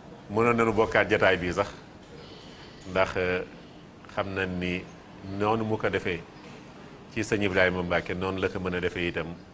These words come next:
ci rakkam ji di Sëriñ Tuubaa Cheikh Abdoul Ahad.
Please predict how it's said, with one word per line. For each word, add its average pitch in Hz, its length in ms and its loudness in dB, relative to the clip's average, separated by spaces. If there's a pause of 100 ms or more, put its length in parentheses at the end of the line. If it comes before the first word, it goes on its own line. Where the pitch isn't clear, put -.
(220)
ci 101 80 -6
rakkam 92 380 -2
ji 85 180 -6
di 85 100 -6
Sëriñ 85 280 -8
Tuubaa 82 240 -6
Cheikh 85 200 -6
Abdoul 85 220 -8
Ahad. 82 240 -8